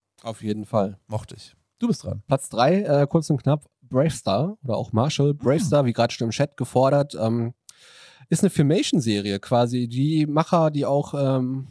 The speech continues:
Speaker 1: Master of the Universe gemacht haben. Ähm, fand ich damals ziemlich geil. Auch, ähm, eigentlich eher so ein Western-Setting, aber auf einem anderen Planeten, ne? Ein Western-Setting war das.
Speaker 2: Mhm.
Speaker 1: War ja nicht auf der Erde.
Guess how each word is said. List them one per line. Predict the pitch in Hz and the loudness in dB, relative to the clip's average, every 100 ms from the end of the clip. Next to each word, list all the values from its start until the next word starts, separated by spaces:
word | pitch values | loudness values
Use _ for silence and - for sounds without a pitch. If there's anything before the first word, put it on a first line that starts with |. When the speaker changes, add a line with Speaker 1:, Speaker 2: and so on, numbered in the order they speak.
| - | -4
Speaker 1:
Master | 135 147 147 135 | -2 0 -2 -2
of | - | 0
the | 151 | 2
Universe | 185 127 101 95 - | 4 4 2 0 -2
gemacht | 101 87 - 120 | -6 -6 -4 -2
haben. | 156 269 - _ _ _ _ - _ - | -2 -4 -10 _ _ _ _ -20 _ -2
Ähm, | 110 113 117 113 - - | 2 4 2 0 -4 -2
fand | 151 | 0
ich | 208 - | 0 -2
damals | 143 180 165 | -2 -2 -4
ziemlich | 175 165 | -2 -2
geil. | - 143 147 | 2 2 2
Auch, | 139 - - | 0 -2 0
ähm, | 151 143 135 139 135 _ _ | 2 4 2 0 -2 _ _
eigentlich | 135 143 - | -4 -4 -2
eher | 135 131 | 0 2
so | 131 | 2
ein | 123 | 2
Western-Setting, | 180 - 220 - 214 226 233 240 _ _ | 0 0 -6 -2 -2 0 -2 -4 _ _
aber | 123 175 190 110 156 311 _ _ _ _ _ _ _ _ | -2 0 2 2 2 -2 _ _ _ _ _ _ _ _
auf | 127 147 | -2 0
einem | 135 | 2
anderen | 156 | 2
Planeten, | 151 165 180 - 98 | 2 2 2 0 -6
ne? | 127 254 - | -4 -4 -6
Ein | - | -10
Western-Setting | - - 107 107 104 98 | -8 -8 -8 -8 -10 -8
war | 98 | -2
das. | 120 110 127 | 2 2 0
Speaker 2:
Mhm. | |
Speaker 1:
War | 113 | 0
ja | 117 | 2
nicht | 139 | 2
auf | 165 | 2
der | 185 170 | 0 0
Erde. | 160 156 | 0 -2